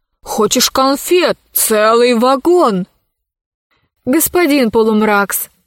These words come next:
не обещайте того, что не можете выполнить. Но откуда здесь взяться вагону конфет?» «Ты, наверное, так и не поняла, что мы волшебники.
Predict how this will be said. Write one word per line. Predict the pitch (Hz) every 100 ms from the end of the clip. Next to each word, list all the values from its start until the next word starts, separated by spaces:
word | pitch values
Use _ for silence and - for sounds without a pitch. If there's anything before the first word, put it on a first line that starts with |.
| _
не | 370 381
обещайте | 302 294 - 294 262 247 240
того, | 247 247 269 302
что | - 262
не | 247 254
можете | 294 311 247 - 247
выполнить. | 226 277 254 214 202 196 196 - _ _ _ _ _ -
Но | 311 339
откуда | 320 - - 339 247 214
здесь | 202 202 254 311 269
взяться | 226 214 262 262 - 240 - _ _
вагону | 226 277 262 269 359 330
конфет?» | 294 277 254 - 240 226 - - _ _ _ _ _ _ _ _ _ _ _ _ _
«Ты, | - 208 202
наверное, | 202 202 226 233 202 196 202 220 226 226 -
так | 196 196 -
и | 226
не | 226
поняла, | 214 226 226 240 285 302 240 185 _ _ -
что | - - 208
мы | 202 196 220 262 294 - _ _
волшебники. | 185 208 226 214 - 339 349 311 208 190 185 - 185 175